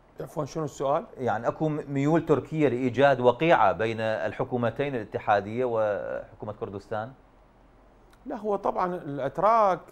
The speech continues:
Speaker 1: أم، يعني، إيه، إيه، يحاولون يناورون او يلعبون على ال-،
Speaker 2: نعم.
Speaker 1: على التناقضات،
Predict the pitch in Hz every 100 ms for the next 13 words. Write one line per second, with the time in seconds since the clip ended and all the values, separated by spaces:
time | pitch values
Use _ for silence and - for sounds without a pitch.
0 | - 135 123 101 123 123 120 131 127 120
1 | 127 123 120 - - _ _ - 131 135
2 | 131 135 - 151 151 208 220 196 175 170
3 | 214 202 180 170 151 190 196 175 180 170
4 | 151 143 135 131 120 117 107 87 101 78
5 | - _ - 175 175 190 185 196 214 247
6 | 175 -